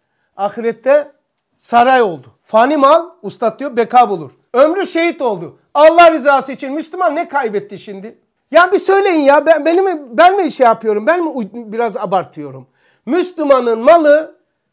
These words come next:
kitapta sadaka, zekat, fani mal beka bulur diyor.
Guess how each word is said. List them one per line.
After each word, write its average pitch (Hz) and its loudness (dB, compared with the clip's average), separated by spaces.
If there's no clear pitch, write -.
kitapta 247 -4
sadaka, 302 0
zekat, 262 -4
fani 294 0
mal 339 0
beka 294 0
bulur 180 -8
diyor. 143 -14